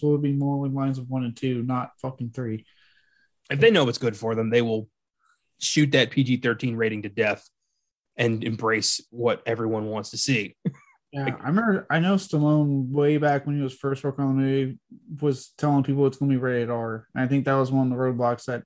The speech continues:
Speaker 1: took it so long was he was fighting with the studio about that, but we'll see what came of that.
Speaker 2: How many R-rated movies need to make,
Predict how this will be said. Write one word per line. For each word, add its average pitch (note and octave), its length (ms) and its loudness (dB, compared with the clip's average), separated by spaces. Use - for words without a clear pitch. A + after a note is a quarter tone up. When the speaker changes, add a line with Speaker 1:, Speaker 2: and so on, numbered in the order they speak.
Speaker 1:
took C3+ 180 0
it - 160 -2
so B2 160 -2
long B2 300 0
was A#2+ 120 -4
he B2 60 -4
was A#2+ 160 -4
fighting B2 280 0
with A#2 120 -6
the A#2+ 80 -12
studio A#2+ 440 -4
about A#2 280 -8
that, A2+ 320 -6
but A#2+ 220 -6
we'll B2+ 120 -8
see B2+ 220 -2
what A#2+ 160 -2
came B2+ 200 -2
of A#2+ 100 -2
that. A#2+ 260 -2
Speaker 2:
How G#3+ 160 4
many C#4+ 400 6
R-rated C#3+ 640 6
movies B2+ 400 2
need A#2+ 200 -6
to C3 60 -8
make, A#2+ 300 -2